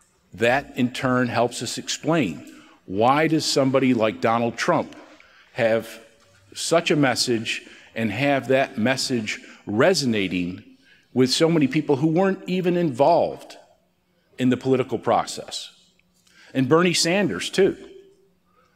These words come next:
a socialist, something that Americans are like, "No, no, no, no, no." But all of a sudden, he has an appeal with millions of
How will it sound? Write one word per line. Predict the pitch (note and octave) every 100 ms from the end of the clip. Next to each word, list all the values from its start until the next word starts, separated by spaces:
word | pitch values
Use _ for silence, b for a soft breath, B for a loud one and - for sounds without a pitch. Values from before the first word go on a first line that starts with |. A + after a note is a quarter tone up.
| _ _ _ _
a | A2
socialist, | C3 - E3+ A#3 - D#2 - - - - _ _ _ _
something | - D#3+ E3+ F3 D3+
that | D3
Americans | C3+ C#3+ E3+ - C3 B2+
are |
like, | A#2 A2 G2+ - B B
"No, | - B2+
no, | D#3 D3 D#3
no, | C3 E3
no, | D3+ D#3+
no." | D3+ C#3 E3+ - - - - - B B B B -
But | B2+ -
all | C#3+ D3+
of | C#3
a |
sudden, | C3+ G3 F#3 C#3
he | C3+ C#3
has | B2+ C3 B2
an | B2
appeal | A2+ - A3 C#3+ G#2+ G#2 B2+ - - _ _ _ B B B B B B B
with | A#2 C3 C3 C3
millions | A2+ C#3+ F3+ F3+ F3 D#3+
of | D3+ C3+